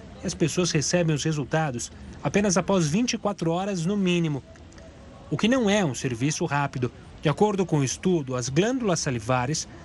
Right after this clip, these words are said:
são o primeiro lugar do corpo que se infecta com o vírus e as pessoas testam positivo em sua saliva bem antes dos dutos respiratórios serem infectados. O novo método leva cerca de vinte minutos para ficar pronto,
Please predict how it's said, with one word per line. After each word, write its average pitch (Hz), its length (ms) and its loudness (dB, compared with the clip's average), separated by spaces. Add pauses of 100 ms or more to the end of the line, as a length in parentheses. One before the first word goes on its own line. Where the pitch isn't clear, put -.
(100)
são - 160 -2
o 170 40 0
primeiro 196 280 4
lugar 170 400 2
do 123 120 -6
corpo 185 340 -2
que - 80 -6
se - 120 -2
infecta 214 540 0
com 147 200 0
o 127 40 0
vírus 170 460 2 (320)
e 180 80 0
as 165 80 2
pessoas 175 460 2
testam 175 480 0
positivo 151 580 0
em 123 80 0
sua - 160 -2
saliva 196 480 0
bem 185 560 2
antes 165 460 -2
dos 170 260 -2
dutos 208 400 0
respiratórios 175 960 0 (300)
serem 170 320 2
infectados. 147 760 2 (400)
O 127 60 0
novo 156 220 6
método 175 440 2
leva 175 240 2
cerca 185 300 -2
de 170 100 2
vinte 202 320 0
minutos 208 520 0
para 190 180 0
ficar 190 300 0
pronto, 165 440 2